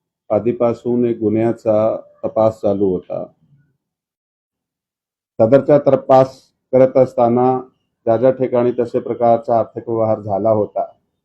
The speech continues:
त्याचा पुढील तपास करण्यात आला आणि पुढील तपासादरम्यान आम्हाला,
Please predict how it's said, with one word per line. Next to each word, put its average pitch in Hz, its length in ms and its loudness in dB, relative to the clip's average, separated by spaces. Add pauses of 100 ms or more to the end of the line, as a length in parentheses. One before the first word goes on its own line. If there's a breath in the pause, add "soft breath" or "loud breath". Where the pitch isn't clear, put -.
(460)
त्याचा 117 220 0
पुढील 135 460 2
तपास 123 500 0 (200)
करण्यात 117 400 -2
आला 95 300 -2 (400)
आणि 110 160 -2
पुढील 131 460 -2 (100)
तपासादरम्यान 120 1000 -2
आम्हाला, 110 580 0